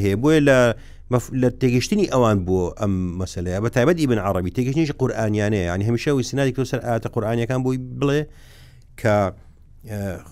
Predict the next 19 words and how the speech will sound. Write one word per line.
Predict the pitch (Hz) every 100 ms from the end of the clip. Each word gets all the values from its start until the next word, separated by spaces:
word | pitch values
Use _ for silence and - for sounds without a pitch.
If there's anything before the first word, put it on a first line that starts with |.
| - - - - - -
خوا | - 151 151
لەوە | 135 147
میهرەبانتر | 139 117 113 113 113 110 131
و | 117
بەخشندەترە | 107 - 113 107 104 139 139 -
کە | 110
دۆزەخ | 104 98 92 -
ئەبەدی | 104 98 87 87 80
بێ. | 76 73 -
ئەوەی | 107 139 113
ئەبەدیە | 104 104 113 113
جەه-، | 101 98 95
بەهەشتە. | 98 107 - 82 - - - - - - - - -
و | 92 90
دەیبەستێتەوە | 107 101 - 139 127 120
بۆی | 131 127
کە | 123 - -
ئەسڵ | 170 139 123
لە | 107